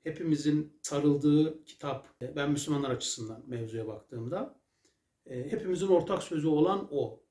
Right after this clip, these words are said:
Vahiy değiştirilemez, bir benzeri getirilemez. E, inerken de sonrasında da Allah'ın koruduğu, e, vahiy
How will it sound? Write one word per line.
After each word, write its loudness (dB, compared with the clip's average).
Vahiy -4
değiştirilemez, 0
bir -8
benzeri 0
getirilemez. -6
E, -6
inerken 0
de -6
sonrasında -2
da -6
Allah'ın -2
koruduğu, -4
e, -8
vahiy -4